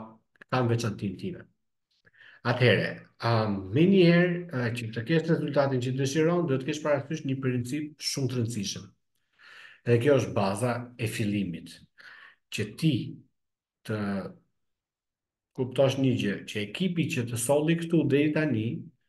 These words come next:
nuk mund të të çojë dot aty ku ti do. Nëse ti, po themi, ke xhiron njëqind mijë euro, edhe do të shkosh në xhiron një milion euro, nuk mund të të shkojë dot i njëjti ekip.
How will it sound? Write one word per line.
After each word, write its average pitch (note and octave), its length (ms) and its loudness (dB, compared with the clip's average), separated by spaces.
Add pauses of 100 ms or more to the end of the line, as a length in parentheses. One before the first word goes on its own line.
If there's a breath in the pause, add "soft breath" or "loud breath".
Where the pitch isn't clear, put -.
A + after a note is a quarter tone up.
(140)
nuk F#3 200 2
mund F3 200 2
të D#3 100 2
të - 100 -2
çojë D#3+ 200 4
dot C#3 180 0
aty A#2 200 -2
ku A#2+ 160 -4
ti G#2 160 -4
do. E2+ 100 -8 (580)
Nëse C3 400 0
ti, C#3+ 120 -4
po C3+ 160 -2
themi, C3+ 280 0
ke C3 120 0
xhiron B2+ 420 2
njëqind A#2+ 220 -2
mijë A2+ 180 4
euro, E2+ 160 -4 (580 loud breath)
edhe A#2 200 4
do A#2+ 160 6
të A#2 80 -2
shkosh B2 240 -2
në A#2+ 80 0
xhiron A#2 320 2
një B2 100 4
milion A2+ 300 -2
euro, F#2 320 -6
nuk F3 140 0
mund G3 120 0
të F3 80 2
të E3+ 100 2
shkojë D3 200 2
dot A#2+ 160 2
i A2+ 80 0
njëjti G2+ 300 -4
ekip. - 340 -12